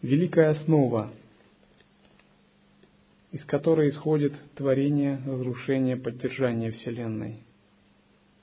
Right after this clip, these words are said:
свойства которой бесконечность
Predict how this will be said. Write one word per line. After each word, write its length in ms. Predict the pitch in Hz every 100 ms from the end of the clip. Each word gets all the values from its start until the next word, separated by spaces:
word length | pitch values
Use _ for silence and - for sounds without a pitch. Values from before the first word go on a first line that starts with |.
| _ _ _ _ _ _ _ _ _ -
свойства 400 | - 156 156 156
которой 580 | 147 143 147 143 135 127 - - _ _ _ _ _ _ _ _ _ _ _ _ _
бесконечность 1040 | 143 131 - 151 147 143 - 131 123 -